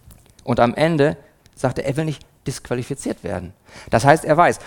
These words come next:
Gott hat ihn in das Glaubensleben reingesetzt. Und er sagt, „Jetzt laufe ich aber auch. Ich harre aus im Laufen, damit ich am Ende nicht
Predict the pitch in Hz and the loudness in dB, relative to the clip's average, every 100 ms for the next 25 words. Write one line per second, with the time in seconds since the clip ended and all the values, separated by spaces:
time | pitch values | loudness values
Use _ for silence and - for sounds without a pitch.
0 | - 143 - 220 247 233 208 202 170 180 | 0 0 4 4 4 0 4 2 4 4
1 | 180 185 - 170 170 139 135 113 101 92 | 4 2 0 2 2 2 2 0 0 -2
2 | - - - _ _ _ _ _ _ _ | -4 -18 -20 _ _ _ _ _ _ _
3 | _ _ _ _ - - 110 127 - - | _ _ _ _ -14 -6 -4 -4 -6 -14
4 | - _ _ _ _ _ _ _ - 92 | -20 _ _ _ _ _ _ _ -14 -12
5 | - 90 104 160 - 95 - 92 - 80 | -10 -6 -4 -4 -6 -16 -14 -12 -12 -14
6 | 80 - _ _ - - - 120 117 131 | -18 -20 _ _ -16 -12 -8 -6 -2 0
7 | 151 160 - - 101 92 85 85 80 87 | -2 -2 -10 -10 -8 -8 -12 -14 -20 -20
8 | _ _ _ _ _ _ _ _ _ _ | _ _ _ _ _ _ _ _ _ _
9 | _ _ _ - 98 117 147 135 107 - | _ _ _ -6 -2 0 0 0 -2 0
10 | 143 233 233 185 175 - | 2 4 4 2 0 -4